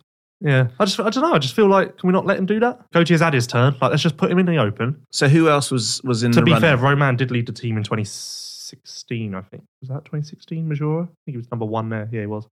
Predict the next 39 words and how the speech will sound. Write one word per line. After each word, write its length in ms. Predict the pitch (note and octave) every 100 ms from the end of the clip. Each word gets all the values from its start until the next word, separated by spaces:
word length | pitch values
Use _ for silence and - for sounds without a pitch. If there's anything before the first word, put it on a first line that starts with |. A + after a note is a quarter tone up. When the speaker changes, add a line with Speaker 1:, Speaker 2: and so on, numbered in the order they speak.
| -
Speaker 2:
No, 120 | C3+
who 160 | B2 D#3+
was 180 | D#3+ C#3
it? 140 | -
Who 120 | C#3
else 200 | D3 C#3
was 120 | C3+ A#2+
in 80 | B2
the 60 |
running? 300 | A#2+ A2+ A2 - _ _ _ _ -
Speaker 1:
No 80 | B2
Speaker 2:
No, 120 | C3+
Speaker 1:
one, 100 | C#3+
Speaker 2:
no 80 | C#3
Speaker 1:
really. 120 | D3+
Speaker 2:
Marvin, 420 | A#2 A2+ A2 B2
because 300 | A2+ G#2+ G#2+ A#2
Marvin's 600 | A2 G#2 G#2+ G#2+ G2 -
Speaker 1:
Yeah. 60 | -
Speaker 2:
got 100 | C3+
Speaker 1:
Dylan 160 | B2+ A#2
bowed 180 | B2 A#2
Speaker 2:
issues. 60 | A#2
Speaker 1:
out. 260 | C3+ B2+ - _ _ -
Speaker 2:
Dylan 340 | A#2+ A#2+ A2+ A2
Speaker 1:
So 100 | C3
it's 100 | A#2
Speaker 2:
said 20 |
Speaker 1:
obvious, 360 | C#3+ C#3 A2 B2
really. 280 | B2 D3+ C#3
Well, 140 | A#2 A2
Speaker 2:
No. 80 |
Speaker 1:
it's 120 | G#2 A2
not 140 | C3
a 20 |
shocking 400 | A2 - C#3+ A#2
team 220 | G2+ A2 B2
at 100 | B2
all. 200 | C#3